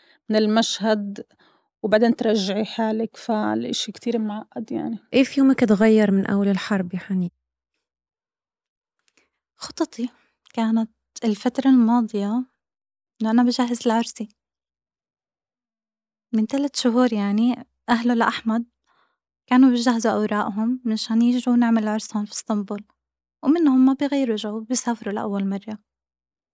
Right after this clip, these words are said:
Speaker 3: بس اليوم خلص انحطت الحياة كلها للمجهول، أنا مش عارفة شو بده يصير لبعدين.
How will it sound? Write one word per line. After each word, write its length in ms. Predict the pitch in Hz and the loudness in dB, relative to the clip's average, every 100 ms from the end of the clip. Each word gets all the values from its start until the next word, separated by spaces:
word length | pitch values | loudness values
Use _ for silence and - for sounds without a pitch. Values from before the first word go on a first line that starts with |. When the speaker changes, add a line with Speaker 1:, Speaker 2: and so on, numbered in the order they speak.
| _ _ _ _ _ _ _ _ _ _ _ _ | _ _ _ _ _ _ _ _ _ _ _ _
Speaker 3:
بس 120 | - 262 | -2 2
اليوم 240 | 254 302 | 4 4
خلص 340 | - 277 247 | 0 -6 -4
انحطت 400 | 220 - 254 247 | -6 -6 -6 -6
الحياة 280 | 247 - 240 | -6 -4 -4
كلها 260 | 240 240 233 | -4 -4 0
للمجهول، 560 | 226 220 226 - 214 208 _ _ - | 0 0 -2 -4 -10 -14 _ _ -2
أنا 140 | 226 | 0
مش 160 | 214 226 | 0 -4
عارفة 160 | 214 | -8
شو 160 | - 214 | -10 -12
بده 160 | 214 214 | -12 -12
يصير 300 | - 220 214 | -10 -8 -8
لبعدين. 440 | 202 214 202 214 | -8 -8 -8 -10